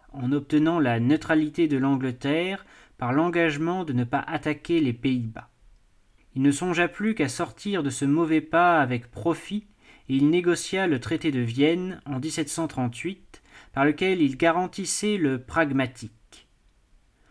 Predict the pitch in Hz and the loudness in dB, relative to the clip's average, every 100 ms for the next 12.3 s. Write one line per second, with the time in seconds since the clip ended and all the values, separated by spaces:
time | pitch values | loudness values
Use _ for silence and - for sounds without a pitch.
0 | _ _ _ - 127 131 - 175 208 214 | _ _ _ -6 -2 -2 0 0 0 0
1 | 226 220 - _ _ - 135 131 190 - | 0 -4 -10 _ _ -8 -8 -6 -8 -8
2 | - 127 135 123 143 143 139 143 147 165 | -6 -2 -2 6 6 8 6 4 2 -2
3 | 170 202 214 _ _ _ - - 165 180 | -4 -6 -8 _ _ _ -14 -4 -2 -2
4 | - - 196 214 - - - 156 156 170 | -4 -2 -2 -2 -4 -14 -6 -2 0 -2
5 | 156 185 156 135 143 139 165 190 196 202 | -2 -2 -2 0 2 4 2 0 -2 -4
6 | - - - 147 - 160 170 151 139 139 | -8 -20 -6 -4 0 0 4 4 4 2
7 | 127 139 170 185 160 - 175 185 - 151 | 2 0 0 -2 -8 -12 -14 -14 -10 -8
8 | 143 147 131 131 147 170 180 - - - | -2 0 2 2 2 0 -6 -16 -20 -20
9 | - 156 175 190 180 165 180 185 139 127 | -4 -2 -2 -2 0 0 0 0 0 0
10 | 160 147 160 147 131 120 - 143 180 202 | -2 0 2 4 2 -2 -2 -2 -2 -4
11 | - - 147 147 175 - 131 127 143 202 | -8 -6 0 0 -2 -4 -4 -4 -4 -8
12 | - - - | -10 -20 -20